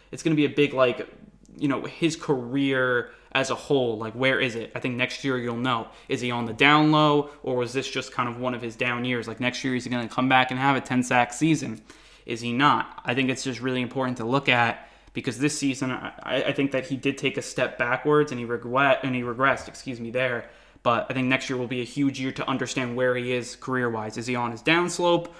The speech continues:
or was last year just one down year? 'Cause he's just had so many years in a row, so, so many good years in a row, so maybe just one down year.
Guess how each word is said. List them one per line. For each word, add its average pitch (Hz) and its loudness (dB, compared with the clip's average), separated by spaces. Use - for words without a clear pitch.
or 131 0
was 127 0
last 127 2
year 127 -6
just 117 -8
one 120 0
down 113 0
year? 127 2
'Cause 113 -10
he's 123 -4
just 120 -10
had 117 -6
so 127 -2
many 117 -2
years 113 -8
in 113 -6
a 113 -6
row, 135 6
so, 117 -2
so - 0
many 127 2
good 165 4
years 127 0
in 113 -6
a - -6
row, 113 -8
so 113 -6
maybe 120 -6
just 113 -10
one 120 0
down 120 -2
year. 123 -4